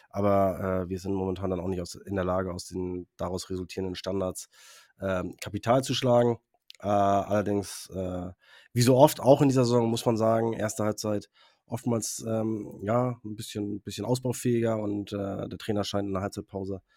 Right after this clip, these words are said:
aber, äh, dann doch immer die richtigen Worte zu finden, oftmals dann auch, äh, garniert mit den richtigen Wechseln. Und so war es dann auch, äh, am, am Sonntag wieder der Fall.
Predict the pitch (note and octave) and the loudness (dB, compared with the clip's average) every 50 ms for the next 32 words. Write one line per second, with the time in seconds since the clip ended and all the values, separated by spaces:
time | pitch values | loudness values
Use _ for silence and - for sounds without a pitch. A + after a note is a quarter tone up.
0 | _ _ _ _ _ _ _ _ _ _ _ - G2 G2 G2 G2 G2 F#2 F2+ - | _ _ _ _ _ _ _ _ _ _ _ -6 -2 0 2 2 2 0 -2 -6
1 | - _ _ - G2+ G2+ G2+ G2 F#2+ F#2+ F#2+ G2+ G2+ F#2+ G#2 G2+ A#2 A2+ G#2+ G2+ | -14 _ _ -8 -4 -4 -2 -2 -2 -4 -4 -6 -4 -4 -4 -2 0 2 2 2
2 | G#2 G#2 G2+ - A2 G2+ F#2 G#2+ A#2 A#2 A2+ - - - - - A#2 A#2 A#2 A2+ | 2 0 0 -2 -2 0 0 0 0 0 -2 -6 -8 -8 -4 -2 0 0 0 0
3 | A2 A2 G2+ G2 - A2 G#2 G2+ - - G2+ F#2+ G2 F#2+ F#2 - - - F#2 G2 | -2 -2 -4 -4 0 0 0 2 0 0 -4 -4 -4 -6 -8 -8 -10 -6 -2 -2
4 | G2 F#2+ F2+ - G2 G2+ G#2 G#2+ A2 G#2 G2+ G#2 F#2 G2 F#2+ F#2+ G#2 - - G2+ | 0 0 0 0 0 2 2 2 2 2 0 -2 -2 -2 -4 -4 -6 -4 -4 -2
5 | F#2+ G2 A#2 - - - A#2 A2+ A2+ G#2 _ _ _ _ _ _ _ _ _ G#2 | -2 -2 -4 -4 -4 -2 -2 -2 -4 -6 _ _ _ _ _ _ _ _ _ -8
6 | G2+ G2+ G2 G#2+ G#2+ G2+ - G2+ F#2+ F#2+ G2+ G#2 G2 - - _ _ _ - - | -6 -2 0 2 2 2 2 0 0 2 2 0 0 -2 -8 _ _ _ -20 -20
7 | - _ _ _ G2 G2 F#2+ F#2+ F#2 - - _ _ _ _ _ _ _ _ _ | -20 _ _ _ -2 -2 0 -2 -2 -4 -8 _ _ _ _ _ _ _ _ _
8 | _ _ _ _ _ _ - G#2+ G#2+ G2+ G2+ G2 F#2 F2 F#2+ F#2+ F2+ G#2 A2+ A#2 | _ _ _ _ _ _ -4 -2 0 0 0 0 -2 -2 -4 -2 0 0 0 0
9 | A2+ G2+ A2+ A2 G#2+ G#2 G2+ - G#2 G2+ G2+ G2+ F#2+ | 0 -2 -2 0 0 0 0 0 0 2 2 2 0